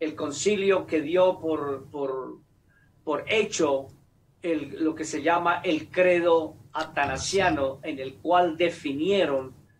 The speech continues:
que lo que la Biblia llama Padre, Hijo y Espíritu Santo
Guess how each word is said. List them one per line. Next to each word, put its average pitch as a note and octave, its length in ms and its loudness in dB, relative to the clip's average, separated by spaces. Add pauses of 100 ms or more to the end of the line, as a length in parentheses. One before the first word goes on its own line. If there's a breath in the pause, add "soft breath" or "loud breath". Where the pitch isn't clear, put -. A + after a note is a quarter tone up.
(520)
que D#3+ 400 2
lo D#3+ 240 -2
que D#3+ 160 -2
la D3 120 2
Biblia A#3 460 0
llama G3+ 460 2
Padre, E3+ 480 2
Hijo F#3+ 520 -6
y C#3 140 -6
Espíritu G3 560 -4
Santo F#3+ 720 0